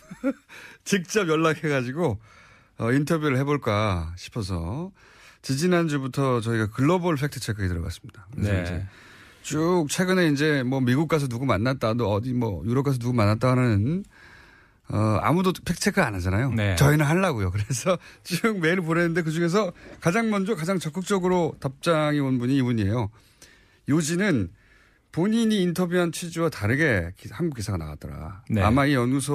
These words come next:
Speaker 1: 혹은 동료 중에 한국인들이 있나 봐요. 그래서 당연히 인터뷰를 했으니까 한국 기사들 쭉 모아서 봤을 거 아닙니까? "어, 나 이렇게 말 안 했는데."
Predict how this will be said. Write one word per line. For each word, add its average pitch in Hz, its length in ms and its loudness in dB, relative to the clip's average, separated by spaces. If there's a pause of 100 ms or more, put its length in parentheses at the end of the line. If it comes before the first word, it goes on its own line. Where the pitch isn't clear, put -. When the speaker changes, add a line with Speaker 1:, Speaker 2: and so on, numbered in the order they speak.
(180)
Speaker 1:
혹은 147 200 -2
동료 127 240 0
중에 123 180 -2
한국인들이 151 420 0
있나 95 200 0
봐요. 104 180 -2
그래서 110 240 0 (460)
당연히 151 280 4
인터뷰를 151 280 2
했으니까 101 800 0 (540)
한국 170 240 -2
기사들 143 260 0
쭉 123 320 0
모아서 104 680 0
봤을 101 220 -4
거 131 80 0
아닙니까? 104 380 0 (340)
"어, 208 60 0
나 226 140 4
이렇게 208 180 0
말 202 160 4
안 170 180 2
했는데." 175 460 -2